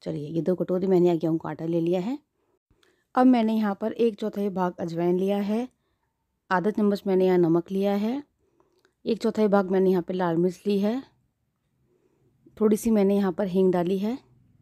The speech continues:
एक बार इन्हें अच्छे से हम मिक्स करेंगे। बथुए के आटे को गूंदने के लिए हमें पानी की ज़रूरत नहीं है क्योंकि बथुए के अंदर ऑलरेडी ही पानी है। जब हमने इसे मिक्सी में पीसा था तब भी इसमें पानी काफ़ी सारा था, तो इसलिए हमें बिना पानी के ही इसे गूंदना है।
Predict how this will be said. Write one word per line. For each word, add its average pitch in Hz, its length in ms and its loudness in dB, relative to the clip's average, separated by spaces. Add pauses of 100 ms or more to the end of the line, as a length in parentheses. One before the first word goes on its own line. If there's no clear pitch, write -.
(1080)
एक 175 140 -4
बार 196 100 4
इन्हें 208 200 4
अच्छे 202 220 0
से 226 140 -2
हम 202 220 2
मिक्स 196 240 0
करेंगे। 196 460 -2 (1120)
बथुए 240 320 6
के 330 120 4
आटे 220 260 2
को 285 140 0
गूंदने 208 340 0
के 233 160 -4
लिए 233 200 2
हमें 233 280 0
पानी 196 280 2
की 240 100 -2
ज़रूरत 214 300 2
नहीं 233 240 6
है 269 200 2
क्योंकि 254 240 -2
बथुए 226 340 0
के 254 120 -4
अंदर 233 180 0
ऑलरेडी 190 360 4
ही 247 120 4
पानी 226 320 2
है। 277 180 2 (360)
जब 240 100 4
हमने 208 240 2
इसे 226 160 2
मिक्सी 220 300 2
में 233 140 2
पीसा 208 300 0
था 220 100 -2
तब 214 160 -4
भी 202 120 -2
इसमें 226 180 -2
पानी 202 220 2
काफ़ी 190 280 -2
सारा 180 260 -4
था, 254 240 -8 (380)
तो 220 60 -2
इसलिए 247 260 2
हमें 240 180 2
बिना 208 180 4
पानी 220 280 -2
के 233 100 -2
ही 247 180 2
इसे 240 140 -4
गूंदना 214 320 0
है। 262 200 2